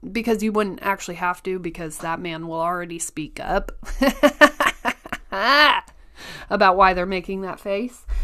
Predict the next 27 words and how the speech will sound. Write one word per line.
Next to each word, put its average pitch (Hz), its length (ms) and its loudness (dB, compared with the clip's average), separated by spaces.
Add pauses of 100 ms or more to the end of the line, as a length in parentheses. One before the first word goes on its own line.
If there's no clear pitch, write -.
(240)
Um, 180 460 -2 (1600)
but 311 280 -2 (640)
just - 220 -12
saying. 208 540 -14 (680)
We 214 120 -4
have 214 320 -4
to 202 80 -10
start 185 400 -4 (600)
creating 185 500 -2
this - 240 -10
world. - 440 -8 (280)
We 180 100 -8
do. 147 300 -12 (420)
And 185 460 0 (240)
why, 190 520 8 (160)
one 196 340 2
of 214 100 0
the 190 160 2 (120)
other 208 280 4
reasons 240 440 -2
why 226 160 4
I 226 60 2
started 226 380 -4
doing 233 280 -4
this 226 220 -4
is 196 160 -2
because 185 680 -6